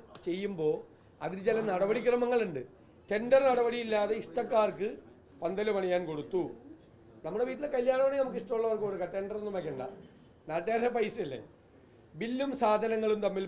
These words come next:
പൊരുത്തക്കേട്, പരിപാടിക്ക് എത്തിയവർക്ക് പ്രസാദം നൽകിയതിന് കണക്കില്ല, നൂറ്റി അൻപത് കിടക്കകൾ വാങ്ങിയതിൽ അൻപതെണ്ണം കാണാനില്ല, ദേവസ്വം ബോർഡിൽ നിന്നും എടുത്ത രണ്ട് കോടി തിരിച്ചടച്ചില്ല, ഒരു പൈസ ദേവസ്വം ബോർഡിൽ നിന്ന് എടുക്കില്ല, എടുക്കുന്ന പൈസ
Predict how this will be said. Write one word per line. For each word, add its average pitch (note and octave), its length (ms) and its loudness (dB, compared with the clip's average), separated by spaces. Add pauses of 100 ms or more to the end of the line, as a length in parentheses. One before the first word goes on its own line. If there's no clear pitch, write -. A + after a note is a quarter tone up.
പൊരുത്തക്കേട്, E3+ 640 -4 (920)
പരിപാടിക്ക് B3+ 560 6
എത്തിയവർക്ക് A3 520 2
പ്രസാദം G#3+ 520 0
നൽകിയതിന് G3 440 -2
കണക്കില്ല, E3+ 420 -4 (920)
നൂറ്റി B3 300 -2 (100)
അൻപത് A#3 300 2
കിടക്കകൾ G3+ 420 -2 (100)
വാങ്ങിയതിൽ F3 480 0
അൻപതെണ്ണം F#3+ 560 -2
കാണാനില്ല, D#3+ 500 0 (840)
ദേവസ്വം C4 420 4
ബോർഡിൽ A3+ 300 6
നിന്നും G#3+ 180 2 (140)
എടുത്ത F#3+ 220 -4 (200)
രണ്ട് F#3 300 0
കോടി F#3+ 200 0 (100)
തിരിച്ചടച്ചില്ല, E3+ 640 -4 (840)
ഒരു A#3 180 0
പൈസ B3 200 4 (120)
ദേവസ്വം A3 300 0
ബോർഡിൽ A3+ 240 2
നിന്ന് A#3 160 0
എടുക്കില്ല, G#3 340 -2 (600)
എടുക്കുന്ന A#3 300 2 (100)
പൈസ A3 180 2